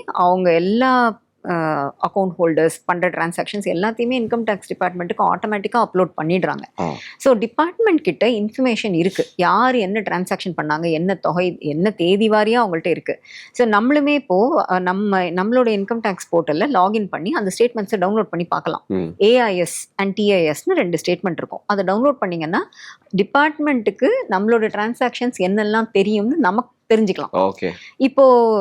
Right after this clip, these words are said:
Speaker 1: என்னன்னா, அவங்க வந்து சப்போஸிங் உங்களுக்கு ஒரு நாலு லட்சம் பேங்க் இன்ட்ரெஸ்ட் வந்திருக்குன்னு அதுல பதிவாயிருக்கு.
Speaker 2: ம்.
Speaker 1: ஆனா நீங்க இந்த வருஷம் டாக்ஸ் ரிட்டர்ன் ஃபைல் பண்ணல.
Speaker 2: ஓகே.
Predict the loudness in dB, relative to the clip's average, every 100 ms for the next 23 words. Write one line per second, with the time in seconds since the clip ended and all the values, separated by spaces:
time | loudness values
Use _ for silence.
0 | 0 -2 0 2 2 2 -2 _ _ 2
1 | 4 4 2 -2 -2 2 4 4 2 -2
2 | 0 2 2 2 2 4 4 2 -4 -10
3 | 0 2 4 2 -2 -2 -2 -4 -8 _
4 | _ _ _ -2 0 0 -4 -2 -4 -4
5 | -2 -2 -2 0 0 0 -4 _ -2 0
6 | 0 0 2 2 0 -6 -8 -4 -4 -6
7 | _ _ 2 2 4 2 2 2 2 2
8 | 2 0 -4 -2 0 0 -4 -2 -2 0
9 | 0 0 -4 -4 -4